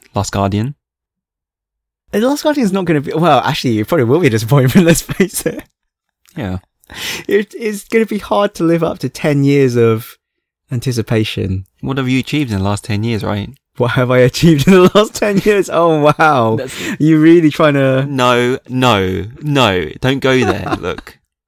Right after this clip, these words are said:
Speaker 1: It's not what I meant.
Speaker 2: Okay.
Speaker 1: It's not what I meant. That is our, like, our, our working life so far. It was in college, right? When they first announced it. Is that right?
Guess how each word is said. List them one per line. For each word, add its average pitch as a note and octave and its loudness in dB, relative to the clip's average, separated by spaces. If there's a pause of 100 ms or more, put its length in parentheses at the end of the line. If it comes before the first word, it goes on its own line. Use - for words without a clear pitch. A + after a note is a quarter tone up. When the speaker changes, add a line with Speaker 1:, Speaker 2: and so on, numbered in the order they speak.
(160)
Speaker 1:
It's - -20
not C3+ 0
what C3+ 0
I B2 2
meant. G#2+ -4 (1120)
Speaker 2:
Okay. - -8 (560)
Speaker 1:
It's - -14
not A2+ -2
what G#2+ 0
I G2+ -2
meant. G2+ -6 (2000)
That B2+ -4
is A2+ -4
our, G#2+ -2 (100)
like, F#2+ -6
our, G2+ -2 (340)
our G#2+ -2
working G#2 -2
life F#2+ -4
so F2+ -6
far. F#2+ -12
It - -20
was B2 -6
in B2 -2
college, A#2 -6 (380)
right? A2+ -4 (100)
When A2 -4
they G#2 -2
first G2+ -4
announced G#2 -4
it. - -14 (200)
Is - -14
that C#3+ -6
right? E3 -4